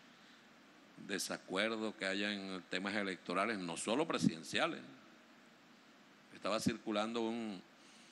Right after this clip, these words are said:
un video por ahí de los casos de Vene-, de América, donde el Tribunal Electoral,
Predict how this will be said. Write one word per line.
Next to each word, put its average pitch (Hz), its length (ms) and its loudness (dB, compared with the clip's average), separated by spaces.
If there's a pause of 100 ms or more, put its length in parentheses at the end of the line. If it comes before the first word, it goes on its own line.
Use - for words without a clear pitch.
(200)
un 107 140 0
video 113 320 6
por 117 140 0
ahí 113 260 2 (460)
de 98 140 0
los 98 200 0
casos 110 320 0
de 120 60 0
Vene-, 104 280 0
de 92 380 0
América, 107 640 0 (720)
donde 101 420 -2
el 98 200 -4
Tribunal 104 500 0
Electoral, 110 640 0